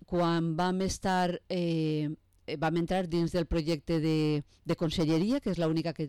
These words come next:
pot, que té la responsabilitat de fer les exhumacions, lo primer que se va fer, eh,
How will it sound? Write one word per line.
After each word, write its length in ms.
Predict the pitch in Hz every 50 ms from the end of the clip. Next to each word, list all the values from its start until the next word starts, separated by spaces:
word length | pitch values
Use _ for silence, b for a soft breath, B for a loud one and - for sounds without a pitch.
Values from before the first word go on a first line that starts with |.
| - _
pot, 200 | - 185 180 - - B B B B
que 100 | - 170
té 160 | - - 196
la 140 | 190 180 175
responsabilitat 960 | - 170 - - - 170 156 143 - 165 143 147 147 151 - - 175 170 - B B B B B
de 140 | - 170 165
fer 100 | - 180 160
les 200 | 156 156 - 180
exhumacions, 760 | 156 - - 202 214 226 220 - - 254 277 311 349 - B B B B B B B B
lo 140 | B 190 175
primer 280 | - 156 165 165 170 165
que 120 | - 175 165
se 140 | - 175
va 80 | 160 160
fer, 320 | - - 226 247 254 247 - _ _ -
eh, 340 | 175 165 156 151 151 147